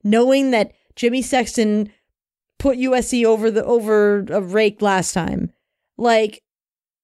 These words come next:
I sit there and say, "You want an extension? Okay, you're doing so, and the, and this is the buyout that we're, that we're gonna situ-, that we're gonna have situated. You don't like that?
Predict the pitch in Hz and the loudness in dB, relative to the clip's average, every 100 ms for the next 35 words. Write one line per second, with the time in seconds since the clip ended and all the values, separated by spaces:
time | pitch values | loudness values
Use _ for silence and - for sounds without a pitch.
0 | _ _ - 254 311 - 294 - 285 294 | _ _ -2 0 0 0 -2 2 2 2
1 | 294 - 190 185 196 233 _ _ _ _ | 0 0 2 2 0 -2 _ _ _ _
2 | - 214 220 240 247 240 - 262 269 320 | -2 0 2 2 0 -2 -2 -2 0 -2
3 | 285 269 277 202 196 202 226 240 254 247 | 0 0 0 0 0 0 0 0 0 0
4 | 233 190 190 208 202 170 214 233 202 208 | 2 0 0 -2 -2 -4 -2 -2 -2 0
5 | 202 202 196 196 180 196 196 196 185 185 | 2 2 0 0 0 -2 0 -2 0 -2
6 | 190 180 190 - - 175 185 - 190 190 | -2 -2 -4 -4 -8 -2 -2 0 -2 0
7 | 185 175 196 190 175 160 202 226 196 208 | -2 -2 -4 -2 -2 -2 -2 0 0 0
8 | 220 285 311 339 | 0 0 0 -2